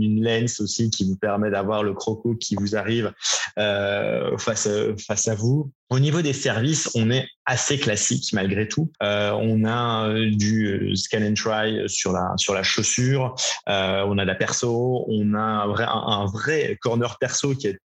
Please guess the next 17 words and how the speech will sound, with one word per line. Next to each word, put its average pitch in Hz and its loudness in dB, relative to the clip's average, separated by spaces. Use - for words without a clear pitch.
vraiment 101 0
bien 127 0
fait, 135 0
si 120 -4
tu 107 -4
veux, 110 2
mais 104 0
rien 147 2
de 139 0
nouveau 135 4
par 110 0
rapport 107 0
à 110 0
ce - -2
qu'on 120 -2
peut 135 -2
connaître, 131 0